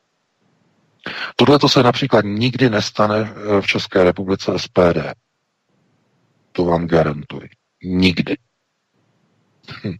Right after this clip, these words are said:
A z jakých důvodů? O tom raději nebudeme vůbec mluvit, o tom ani nechtějte vůbec ani vědět. Takže tímto bych to ukončil, eh, přesunuli bychom se na další téma, Vítku, eh,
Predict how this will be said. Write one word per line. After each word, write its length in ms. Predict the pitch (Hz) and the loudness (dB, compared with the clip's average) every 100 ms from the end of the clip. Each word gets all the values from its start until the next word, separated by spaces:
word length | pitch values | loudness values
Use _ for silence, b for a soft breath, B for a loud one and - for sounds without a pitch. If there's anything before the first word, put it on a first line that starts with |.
| - | -4
A 60 | - | -2
z 100 | - | 2
jakých 280 | - 110 90 | 0 0 0
důvodů? 540 | 98 92 95 92 87 - B B B B | 2 4 4 4 2 -2 B B B B
O 100 | - | -2
tom 200 | - 87 | 0 2
raději 420 | 170 170 90 92 | 2 2 2 0
nebudeme 840 | - 82 85 98 101 95 90 87 90 - | 0 -2 0 2 2 2 -2 -4 -8 -6
vůbec 340 | 82 80 82 | -6 0 -2
mluvit, 380 | 82 87 85 98 | 0 -2 -2 -2
o 100 | - | -2
tom 200 | - 87 - | 0 0 -2
ani 160 | 87 85 | -4 -2
nechtějte 920 | 82 90 - - 78 73 - 76 76 - B B B - | 0 0 -2 -4 -4 -6 -10 -10 -10 -14 B B B -4
vůbec 340 | 87 80 90 - | -2 -2 -4 -4
ani 180 | - 85 | -4 -4
vědět. 460 | 78 73 71 - - - B B B | -2 -4 -6 -10 -20 -20 B B B
Takže 260 | - 120 - B | 2 2 2 B
tímto 240 | - 110 - | 0 2 2
bych 100 | 143 | 4
to 120 | 104 | 2
ukončil, 720 | 87 104 101 - 113 117 120 | 2 2 2 4 4 6 4
eh, 600 | 120 - - 92 90 90 | 0 -4 2 4 4 2
přesunuli 580 | - 107 - 110 104 101 | 0 -4 -4 -4 -4 -4
bychom 260 | 92 - 98 | -4 -6 -4
se 140 | 98 | -2
na 100 | 90 | 0
další 280 | 90 90 - | 0 0 0
téma, 260 | 85 82 | 0 0
Vítku, 460 | 85 90 - 101 95 | 0 -4 2 4 4
eh, 260 | - - | 0 -4